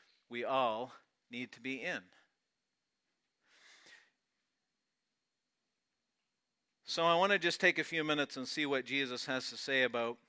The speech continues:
surrender and sacrifice and service and giving it all. And we're gonna do that by looking at a few verses in Mark chapter ten. If you have your Bible, you can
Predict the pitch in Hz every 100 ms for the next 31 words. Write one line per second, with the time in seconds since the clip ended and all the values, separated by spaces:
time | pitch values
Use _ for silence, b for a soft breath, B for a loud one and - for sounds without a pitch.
0 | _ - - 123 127 135 127 123 110 -
1 | 127 127 123 - 127 120 - 107 - 131
2 | 123 123 - 113 127 127 120 120 123 123
3 | 120 107 B B B 135 151 151 135 156
4 | 147 139 131 135 143 - 143 127 - 151
5 | 135 139 143 143 123 113 120 135 135 -
6 | 131 - 117 - 151 127 113 - _ _
7 | _ _ - - 131 135 123 120 139 135
8 | 131 123 120